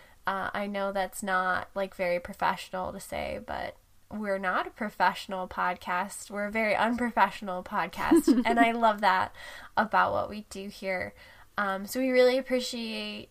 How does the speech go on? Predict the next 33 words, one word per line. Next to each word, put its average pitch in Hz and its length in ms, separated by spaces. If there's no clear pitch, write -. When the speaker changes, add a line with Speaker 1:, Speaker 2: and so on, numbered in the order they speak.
Speaker 1:
you 220 160
guys 208 680
and 202 300
everything 202 920
that 202 380
you 202 600
do 202 140
to 185 120
interact 190 440
with 202 180
us 185 380
and 202 260
spread 196 240
the 208 80
word 233 180
about 262 200
the 285 80
show. 294 360
So 196 440
I - 40
think 320 240
that's 339 220
it - 280
on 311 220
my 294 200
end. 226 380
Speaker 2:
Yeah, 330 220
uh, 196 280
one 226 240
last 240 240
bit 233 100
of 226 80
housekeeping. 220 680